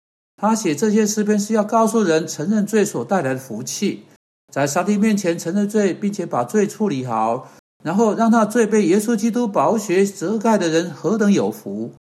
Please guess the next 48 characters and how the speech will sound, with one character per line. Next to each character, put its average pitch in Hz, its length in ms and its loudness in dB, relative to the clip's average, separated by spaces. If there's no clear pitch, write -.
再 185 140 -4
来 190 100 2
看 208 240 2
一 202 40 2
次 202 180 -2
箴 196 220 0
言： 151 420 0
遮 220 200 0
掩 147 400 0
过 208 240 0
错 190 220 0
的 135 120 -2
必 190 180 -4
不 165 160 -6
亨 165 180 -4
通， 160 400 0
承 170 180 -2
认 220 160 2
离 165 100 0
弃 202 200 0
罪 202 240 2
过 175 180 0
的 117 140 0
必 175 180 -4
蒙 131 260 -2
连 113 240 -4
续。 - 460 -8
啊， - 140 -20
因 233 120 0
此 196 140 -2
在 214 200 2
伊 226 100 0
甸 208 200 0
园 160 120 -2
中， 180 320 -4
亚 131 160 -4
当 214 260 -2
夏 202 240 -2
娃 190 160 0
再 196 220 0
次 196 160 -2
面 190 180 -4
对 180 160 -2
相 180 240 -4
同 143 140 -6
的 120 60 -6
问 151 200 -2
题。 - 220 -16